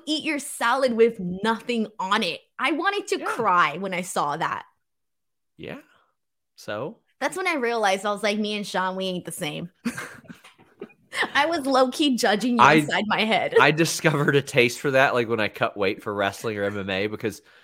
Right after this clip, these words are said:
Speaker 2: you c-, can't have, like, anything. And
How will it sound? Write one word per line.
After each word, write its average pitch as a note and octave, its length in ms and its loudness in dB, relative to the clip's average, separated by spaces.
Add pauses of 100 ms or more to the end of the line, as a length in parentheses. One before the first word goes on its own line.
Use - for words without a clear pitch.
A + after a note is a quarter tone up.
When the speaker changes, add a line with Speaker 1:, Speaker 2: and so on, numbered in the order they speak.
(120)
Speaker 2:
you G#2 120 -16
c-, - 140 -20
can't A2+ 320 -6
have, G2 240 -2
like, D#2+ 180 -8 (240)
anything. G#2+ 920 -6 (640)
And F#2+ 420 -4